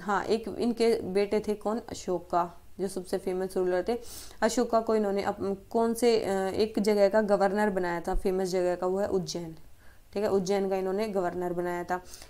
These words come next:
इनकी डेथ के बाद कौन आ जाते हैं, हमारे अशोका आ जाते हैं, ठीक है। अशोका, अ, इनके बाद तो क्या आ जाते हैं, मतलब, फिर अशोका आ जाते हैं,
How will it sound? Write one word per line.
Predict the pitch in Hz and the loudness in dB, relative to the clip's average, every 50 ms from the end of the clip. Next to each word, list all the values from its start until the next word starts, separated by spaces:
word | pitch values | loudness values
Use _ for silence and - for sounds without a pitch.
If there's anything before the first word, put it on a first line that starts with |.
| - - | -6 -2
इनकी | 226 233 220 247 226 | -2 0 0 2 6
डेथ | - 220 214 | 6 6 6
के | - - 233 | 6 2 2
बाद | 214 220 214 208 208 | 4 4 4 2 2
कौन | - 226 214 208 | 2 2 2 2
आ | 208 202 | 2 2
जाते | 202 196 202 202 214 | 2 2 2 2 0
हैं, | 214 214 | -2 0
हमारे | 202 196 196 208 | -2 -2 -2 -2
अशोका | - - 196 - - 190 180 185 190 185 | -2 -4 -4 -4 -4 -4 -2 0 0 0
आ | 180 | 0
जाते | 175 180 170 - - 170 | 0 -2 -4 -4 -6 -6
हैं, | 170 175 175 165 - - - - - - - - - - - - - - - - - - - - - - - - - | -6 -6 -8 -10 -14 -20 -20 -20 -20 -20 -20 -20 -20 -20 -20 -20 -20 -20 -20 -20 -20 -20 -20 -20 -20 -20 -18 -8 -6
ठीक | 220 208 | -2 0
है। | 233 233 233 - - - - - - - - - | 0 0 0 -4 -12 -18 -18 -16 -16 -16 -10 -2
अशोका, | - 214 214 - 233 214 214 - 214 208 | -2 -2 0 2 0 2 4 4 4 6
अ, | 202 190 185 196 196 190 190 190 190 | 4 4 2 0 0 0 -2 -2 -2
इनके | 185 196 220 208 214 214 | -2 -2 -2 0 0 2
बाद | 202 208 202 202 196 202 202 196 - - - - - | 4 6 6 6 4 2 -2 -2 -4 -10 -14 -4 -2
तो | 208 208 202 196 190 190 - | 2 2 2 2 0 0 2
क्या | 214 214 | 2 4
आ | 202 | 4
जाते | 190 190 185 185 196 | 4 2 0 -2 -2
हैं, | 196 196 | -2 -2
मतलब, | 185 180 180 185 202 208 202 196 | -2 -2 -2 -2 0 2 2 0
फिर | 202 - 208 - | 0 -2 -4 -4
अशोका | - - - 202 190 185 - 202 | -4 -4 -2 -2 -2 2 4 4
आ | 202 | 4
जाते | 196 196 190 190 - - | 4 2 0 0 -2 -4
हैं, | 185 185 185 | -4 -4 -6